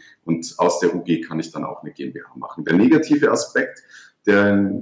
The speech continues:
jetzt immer weniger wird und ich denke, sich auch in den nächsten Jahren verabschieden wird, ist, dass die U G ja mit einem, ja, zweiten Auge eher gesehen wird, dass es nicht die vollwertige G M B H ist, so die kleine U G, jemand, der sich die G M B H vielleicht nicht leisten kann.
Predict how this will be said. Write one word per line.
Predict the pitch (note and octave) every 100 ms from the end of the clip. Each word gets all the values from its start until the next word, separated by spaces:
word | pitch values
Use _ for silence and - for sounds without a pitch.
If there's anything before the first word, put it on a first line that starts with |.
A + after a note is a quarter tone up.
| - - - -
jetzt | G#2+ - A2+
immer | G2 F2+
weniger | G#2+ D#3 C#3+ C3+ A2+
wird | C3+ C#3+
und | D3
ich | -
denke, | - F#2+ G2+
sich | G2 - F#2
auch | -
in | F2
den | F2+
nächsten | F2 F2 - D#2+
Jahren | D#2+ E2
verabschieden | - - - F#2 F2+
wird, | F2
ist, | -
dass | E2+
die | - F2 F#2
U | -
G | - F2 F#2+ - - - - - _ -
ja | E2
mit | E2+ -
einem, | F2+ F2 E2+ D#2+
ja, | D2 D2+ D#2
zweiten | - - F2 - F2
Auge | C#2 F#2+ G#2 G#2+ G#2+ - _ _
eher | - G2 G2
gesehen | F#2+ - G2 F#2+
wird, | F#2 D#2+
dass | E2 E2
es | -
nicht | F2 -
die | E2+
vollwertige | - G2+ G2+ G2+ F#2+ G2+ F#2+
G | -
M | F2+ F2
B | E2+
H | A#2 C3 -
ist, | A2+ -
so | -
die | -
kleine | - F2+ G2 G2
U | F#2+
G, | - F#2+ F2
jemand, | E2+ D#2+ D#2+
der | D2+
sich | -
die | _
G | _ D#2
M | D#2
B | D#2+
H | D#2
vielleicht | - D#2+ -
nicht | -
leisten | F#2 - - -
kann. | G2+ F#2 F#2+